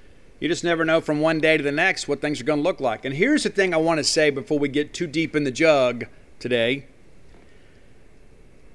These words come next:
We did not get official visits last year.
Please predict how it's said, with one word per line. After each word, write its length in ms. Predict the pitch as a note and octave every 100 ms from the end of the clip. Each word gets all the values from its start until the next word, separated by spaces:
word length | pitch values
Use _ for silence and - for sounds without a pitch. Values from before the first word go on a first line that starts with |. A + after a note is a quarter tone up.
| - - - - - -
We 100 | B2
did 140 | F3 F3+
not 280 | F#3 G#3+ F#3+
get 120 | G3+
official 360 | - G3 -
visits 400 | D#3+ E3 D3 C#3+
last 380 | B2+ C3 A#2+ -
year. 240 | A2+ -